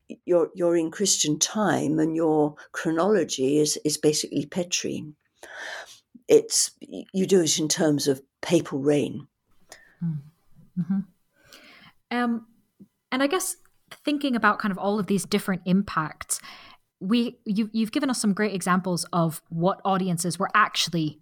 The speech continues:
Speaker 2: using it for, or the impacts we can see. Is there anything else we can understand from kind of where texts end up,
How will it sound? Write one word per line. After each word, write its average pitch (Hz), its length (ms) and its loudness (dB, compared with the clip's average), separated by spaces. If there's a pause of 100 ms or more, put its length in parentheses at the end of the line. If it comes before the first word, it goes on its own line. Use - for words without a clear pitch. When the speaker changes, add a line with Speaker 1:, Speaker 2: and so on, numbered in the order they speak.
Speaker 2:
using 160 360 2
it 147 120 -8
for, 147 300 -4
or 160 180 -6
the 170 120 0
impacts 175 360 0
we 170 80 2
can 165 160 -2
see. 180 460 0 (440)
Is 214 120 -4
there 240 100 2
anything 294 340 -4
else - 380 0
we 226 140 0
can 214 140 -4
understand 208 800 0
from 185 180 0
kind 170 180 0
of 165 120 -6 (160)
where 170 400 0
texts - 560 -6
end 180 260 0
up, 202 240 -4